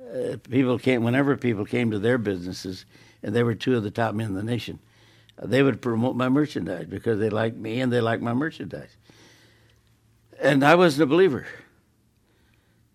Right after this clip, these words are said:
But at least one of the men I knew, know was a believer. The other one I'm not sure of.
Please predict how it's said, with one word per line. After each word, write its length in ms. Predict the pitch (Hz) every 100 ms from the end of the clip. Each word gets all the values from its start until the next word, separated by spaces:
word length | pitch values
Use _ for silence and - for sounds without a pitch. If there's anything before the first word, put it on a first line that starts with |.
| _
But 460 | 131 117 120 117 -
at 160 | 113
least 300 | 123 156 -
one 260 | 123 135 160
of 100 | 139
the 100 | 107
men 360 | 90 92 95 101
I 120 | 104
knew, 320 | 110 120 113
know 420 | 101 113 104 92 - _ _ _ _ _ _ _
was 220 | 107 107 95
a 40 |
believer. 500 | 90 90 85 104 101
The 200 | 98 101
other 280 | 107 104 104
one 180 | 98 98
I'm 140 | 98
not 140 | 101 92
sure 260 | - 113
of. 120 | 87